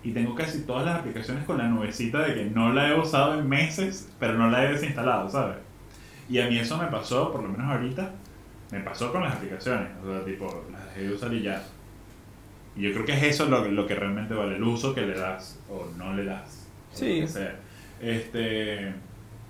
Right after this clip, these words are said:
Speaker 1: porque sí, yo las dejé de usar y eventualmente como que el teléfono es que, "Papi, necesito que borres algo porque yo tengo que, si tú quieres descargar esta aplicación para que tus fotitos de Instagram se vean lindas, entonces tienes que borrar una cosita".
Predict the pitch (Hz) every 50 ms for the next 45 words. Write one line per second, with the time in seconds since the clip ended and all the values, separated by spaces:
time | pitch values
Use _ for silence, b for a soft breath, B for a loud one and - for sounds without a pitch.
0 | - - - - - - - - - - 110 104 104 107 - - 190 135 127 131
1 | 147 175 156 156 139 135 147 147 147 175 180 202 214 208 - - - - - -
2 | - - - - 120 123 123 120 113 104 117 110 113 127 139 151 175 180 185 175
3 | 165 - 120 117 113 107 107 117 110 113 110 110 110 113 123 135 135 135 123 110
4 | 107 - 117 113 135 135 117 113 113 107 101 - 98 95 101 104 - 139 135 127
5 | 127 127 135 139 139 139 139 127 117 123 135 156 156 - 127 120 110 104 101 98
6 | 95 95 98 98 101 110 113 - 143 139 143 135 - - - 107 95 - 156 131
7 | 107 104 110 120 135 135 135 - 135 127 131 139 139 135 - - - - - 104
8 | 101 - - 107 101 113 120 117 123 127 135 - 156 156 151 147 135 - 98 95
9 | 95 95 87 - - 95 92 - - - - 98 92 - 92 90 - 107 117 127
10 | 139 139 139 139 - 117 107 101 98 - - 95 95 98 101 113 127 139 143 143
11 | 143 151 190 - - - - - B B B B B B B B - 202 185 151
12 | 127 131 139 135 131 117 104 101 - 127 120 113 110 104 98 98 98 101 101 -
13 | 123 131 - 104 - - -